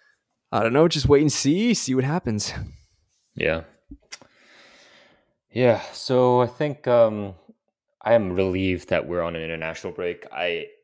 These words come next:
Speaker 2: I haven't been enjoying United matches at all, like, at, like, for the last three weeks or so.
Speaker 1: Same. I never thought I would say this, but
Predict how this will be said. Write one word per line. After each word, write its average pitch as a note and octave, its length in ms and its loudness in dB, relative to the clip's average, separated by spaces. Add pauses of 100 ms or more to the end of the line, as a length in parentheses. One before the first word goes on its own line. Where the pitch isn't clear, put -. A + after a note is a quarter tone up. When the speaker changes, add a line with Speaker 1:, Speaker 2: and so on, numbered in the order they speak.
(140)
Speaker 2:
I G#2+ 80 0
haven't C#3+ 360 -2
been A#2 100 -4
enjoying F2 800 -6 (480)
United E2+ 320 -2
matches D#2 400 -8
at D2+ 80 -2
all, D2+ 420 -6
like, - 300 -16
at, E2 280 -4
like, F#2+ 140 -6
for G2+ 60 -16
the F#2+ 60 -4
last - 440 -4
three F#2+ 160 -4
weeks D#2+ 320 -10
or - 20 -14
so. D#2 120 -8
Speaker 1:
Same. G2+ 360 -4
I D3+ 200 0
never A#2+ 260 2
thought G2+ 340 -2
I G2+ 120 2
would G2 160 2
say G2 240 -6
this, B2 320 0
but - 260 -2